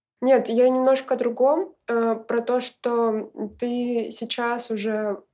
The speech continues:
как бы прокручивая всё это. Ты не думал, что наоборот, если бы вы не проводили там, например, тусовки, ну, то есть вы, у вас бы был какой-то определённый, так скажем, имидж, э, ну, то есть то, что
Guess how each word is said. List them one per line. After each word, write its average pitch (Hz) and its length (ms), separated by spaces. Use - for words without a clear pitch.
как 196 200
бы 202 140
прокручивая 214 760
всё 208 240
это. 214 200
Ты 233 100
не 233 120
думал, 320 340
что 226 560
наоборот, 220 720
если 214 400
бы 202 180
вы 220 180
не 226 120
проводили 214 600
там, 214 240
например, 202 540
тусовки, 208 680
ну, 226 60
то 202 80
есть 220 240
вы, 208 240
у 220 120
вас 214 200
бы 202 140
был 214 300
какой-то 208 520
определённый, 196 920
так 202 120
скажем, 202 560
имидж, 208 440
э, 226 320
ну, 233 140
то 233 60
есть 220 200
то, 226 120
что - 160